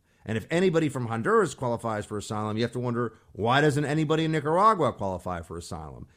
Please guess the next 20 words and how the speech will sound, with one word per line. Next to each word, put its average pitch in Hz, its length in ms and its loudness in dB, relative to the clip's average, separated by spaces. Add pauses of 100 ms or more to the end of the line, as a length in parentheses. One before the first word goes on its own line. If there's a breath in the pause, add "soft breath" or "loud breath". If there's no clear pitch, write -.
(120 soft breath)
And 107 140 -2
then 147 160 0
Mexico, 139 640 0
and 95 140 -6
so 139 240 2
on 110 140 2
and 90 100 -6
so 69 180 -8
forth. - 380 -20 (800)
All - 80 -14
right, - 60 -10
this 127 140 -4
is 139 80 -4
how 143 140 2
thousands 131 520 0
becomes 113 340 -6
tens 127 240 -2
of 113 100 -6
thousands, 98 400 -4
becomes 90 500 -10